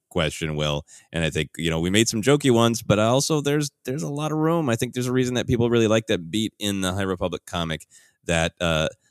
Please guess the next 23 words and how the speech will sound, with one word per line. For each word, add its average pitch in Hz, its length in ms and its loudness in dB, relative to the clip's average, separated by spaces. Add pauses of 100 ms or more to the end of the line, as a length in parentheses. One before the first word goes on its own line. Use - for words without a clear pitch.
(120)
these 95 160 -2
characters 90 640 2
and 78 300 -8 (200)
Jedi 87 580 2
also, 92 520 0
like, 104 180 0 (120)
they're, 123 240 2 (280)
they're 117 220 0
people 156 400 0
too, 170 320 0
and 120 140 -2
they 117 80 -4
have 117 240 -2
interests, 117 420 0
and 90 220 -2
I 90 80 -2
can't 82 240 -4
wait 82 180 -4
to 82 80 -6
see 76 400 -2 (320)
and 76 180 -6
hear 73 400 -2
about 69 460 -4